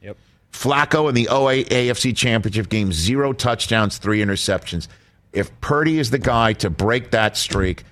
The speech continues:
Speaker 2: he's gonna have to sit in that pocket and find the guys and not get rushed by somebody like Brandon Graham. And Graham can say,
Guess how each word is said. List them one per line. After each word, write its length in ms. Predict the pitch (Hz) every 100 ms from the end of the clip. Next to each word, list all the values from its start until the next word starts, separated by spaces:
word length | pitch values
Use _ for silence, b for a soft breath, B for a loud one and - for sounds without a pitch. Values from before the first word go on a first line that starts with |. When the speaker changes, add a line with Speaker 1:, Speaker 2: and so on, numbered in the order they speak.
| b b
Speaker 2:
he's 200 | - 98
gonna 200 | 110 98
have 300 | 85 113 107
to 200 | - 95 - b b b b
sit 380 | - - 175 139
in 80 |
that 220 | 147 135 -
pocket 420 | 120 110 117 -
and 100 | 92
find 400 | - 117 113 110
the 40 | 107
guys 380 | 98 90 87 -
and 300 | 82 87 104
not 440 | 127 143 - - _ _ _ _ -
get 320 | 123 123 -
rushed 500 | 101 107 90 - -
by 120 | 87
somebody 420 | 82 113 104 104
like 220 | 92 87 -
Brandon 340 | 98 101 95
Graham. 320 | 90 87 85
And 120 | -
Graham 360 | 78 101 113 113
can 160 | - 82
say, 280 | 98 87